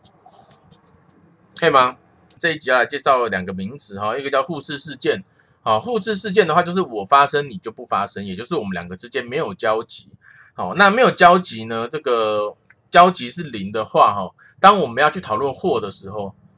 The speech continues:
好，那就是直接把两个几率加起来，因为不用减中间重叠的部分，没有重叠的部分。好，所以连级直接等于几率相加。那三个以上的事件也可以互斥哈。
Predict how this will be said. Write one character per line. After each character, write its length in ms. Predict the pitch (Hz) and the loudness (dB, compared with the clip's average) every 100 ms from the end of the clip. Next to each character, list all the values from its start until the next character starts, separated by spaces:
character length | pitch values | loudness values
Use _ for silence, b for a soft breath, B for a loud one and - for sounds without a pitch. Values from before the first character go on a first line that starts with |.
| _ _ | _ _
好， 160 | 95 | -4
那 120 | 139 156 | 0 0
就 80 | |
是 140 | 143 147 | -2 -10
直 160 | - | -12
接 160 | 104 127 | -6 -4
把 220 | 104 92 | -2 -2
两 200 | 101 90 | -2 -6
个 120 | 90 | -8
几 160 | 90 123 | -14 -14
率 120 | 120 | -14
加 240 | - 104 107 | -6 -4 -4
起 160 | - | -8
来， 80 | 80 | -10
因 120 | 170 | -4
为 60 | 196 | -4
不 180 | 147 135 | -4 -2
用 240 | 170 147 | -2 -2
减 240 | - 95 78 | -8 -10 -10
中 160 | 110 107 | -12 -10
间 180 | 113 113 | -8 -10
重 220 | - 92 | -10 -12
叠 100 | 92 | -12
的 80 | 98 | -14
部 140 | 101 | -16
分， 160 | 101 95 | -12 -6
没 140 | 127 | 0
有 120 | - | 0
重 240 | 131 90 92 | 0 -10 -16
叠 140 | 85 | -14
的 60 | 90 | -16
部 160 | 101 | -16
分。 160 | 90 92 _ b b b | -16 -16 _ b b b
好， 140 | - 92 | -10 -4
所 120 | 185 | 0
以 40 | |
连 300 | 160 135 165 | 0 0 -2
级 160 | 185 123 | -4 -8
直 160 | - - | -12 -8
接 180 | 143 | -4
等 160 | 143 98 | -4 -6
于 100 | 95 | -10
几 180 | - 123 | -12 -12
率 160 | 131 113 | -12 -6
相 280 | 110 107 | -6 -6
加。 320 | 110 113 107 - b b | -4 0 0 -2 b b
那 180 | 208 196 | 4 6
三 220 | 185 220 | 8 6
个 120 | 214 147 | 6 4
以 60 | |
上 160 | 117 185 | 4 2
的 60 | |
事 140 | 139 156 | 2 -2
件 180 | 165 110 | -6 -6
也 100 | 92 | -6
可 120 | 117 | -6
以 40 | |
互 240 | 104 113 101 | -8 -12 -16
斥 300 | - 110 92 | -14 -12 -14
哈。 240 | 90 85 | -14 -16